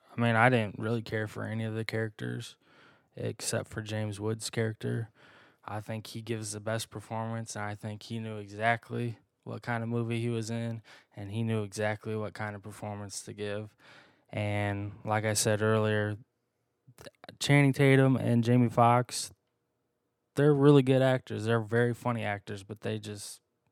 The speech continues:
their chemistry, their relationship was just straight run-of-the-mill,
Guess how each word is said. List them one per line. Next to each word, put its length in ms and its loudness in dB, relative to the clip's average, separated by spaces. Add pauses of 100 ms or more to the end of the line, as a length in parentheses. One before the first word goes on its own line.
(1000)
their 280 -4
chemistry, 560 -6
their 180 -4
relationship 720 -10
was 140 -14
just 340 -14 (240)
straight 480 -6
run-of-the-mill, 800 -8